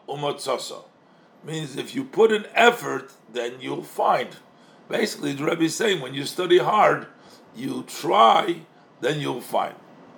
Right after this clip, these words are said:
The more you put an effort, the more you are able to take, take it, and the more you understand the ideas which are discussed in the Tanya. So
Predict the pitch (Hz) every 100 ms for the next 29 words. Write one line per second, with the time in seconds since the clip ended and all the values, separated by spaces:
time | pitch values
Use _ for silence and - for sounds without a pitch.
0 | - - - - - - 120 143 214 269
1 | 254 220 180 160 147 147 185 165 151 -
2 | 147 - 240 247 - - - - - -
3 | - - - 131 151 180 220 226 214 185
4 | 175 160 175 170 160 151 147 143 120 -
5 | - - - - - - 151 160 - -
6 | - - - - 139 147 165 202 - -
7 | - - - - 120 147 165 208 214 208
8 | 185 170 151 143 123 - 185 190 185 151
9 | 139 135 127 - - - - - - 120
10 | 120 139 185 165 151 151 - - - 151
11 | - - 120 135 135 113 110 - 127 123
12 | - - - 104 101 95 92 92 92 -
13 | 92 87 73 - - - - - - -
14 | - 139 131 127